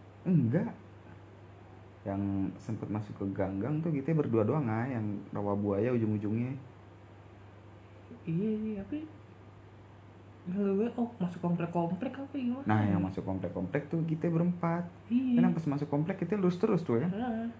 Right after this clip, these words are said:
Speaker 1: Yang pas kita masuk komplek nih,
Speaker 2: Heeh.
Speaker 1: masuk komplek, seret aja. Lu nanya terus kan, "Ki, ini jalan kemana, Ki?"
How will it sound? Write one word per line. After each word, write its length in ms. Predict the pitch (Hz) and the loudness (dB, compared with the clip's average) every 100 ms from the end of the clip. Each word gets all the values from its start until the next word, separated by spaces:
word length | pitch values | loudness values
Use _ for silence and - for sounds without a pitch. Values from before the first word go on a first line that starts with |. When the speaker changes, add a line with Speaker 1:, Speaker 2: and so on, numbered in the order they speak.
| - - - - | -16 -20 -18 -6
Speaker 1:
Yang 160 | 120 117 | -2 -2
pas 60 | 120 | -4
kita 200 | - 110 | -2 2
masuk 160 | 120 123 | 2 2
komplek 320 | 120 127 143 | 2 2 0
nih, 160 | 147 127 | 0 -2
Speaker 2:
Heeh. 240 | - 190 | -6 -4
Speaker 1:
masuk 160 | 175 175 | 0 0
komplek, 460 | - 98 139 165 165 | 0 0 -2 -2 -4
seret 320 | - 143 175 123 | -8 -4 -2 -2
aja. 160 | 104 104 - - - - - - - - - - - - | -4 -6 -14 -20 -20 -20 -20 -20 -20 -20 -20 -20 -20 -2
Lu 160 | 127 175 | 4 6
nanya 240 | 160 151 | 6 6
terus 240 | 156 170 | 4 2
kan, 240 | 151 156 156 - | 2 2 -2 0
"Ki, 160 | 165 | 4
ini 80 | 160 | 6
jalan 320 | 120 127 156 | 6 4 2
kemana, 240 | 139 139 160 | 2 0 0
Ki?" 240 | 156 | 0